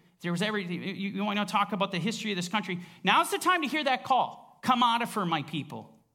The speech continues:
Stop putting the world's agenda, stop prioritizing the, the world's, uh, values in your life. All of it is garbage. The only thing that matters is loving the Lord our God with all our heart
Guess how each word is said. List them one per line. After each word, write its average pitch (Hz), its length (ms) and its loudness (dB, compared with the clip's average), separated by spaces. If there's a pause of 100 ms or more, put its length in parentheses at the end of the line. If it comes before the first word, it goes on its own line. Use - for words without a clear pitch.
(560)
Stop - 680 0
putting 247 360 0
the 180 100 2
world's 202 580 -2
agenda, 185 640 0 (540)
stop 247 280 2
prioritizing 226 960 2
the, 160 80 0
the 160 200 -4
world's, 208 580 -2 (320)
uh, 165 540 2
values 247 840 0 (460)
in 233 140 4
your 240 160 2
life. 247 540 -2 (960)
All 196 240 2
of 156 80 0
it 156 180 -2
is 147 140 0
garbage. 156 640 -6
The 151 80 -2
only 220 180 0
thing 233 160 -2
that 214 160 -2
matters 196 480 0
is 151 240 -4
loving 170 320 2
the 247 100 0
Lord 240 200 0
our 240 80 -2
God 196 280 2
with 175 140 -4
all 175 160 0
our 196 80 -2
heart 175 340 -2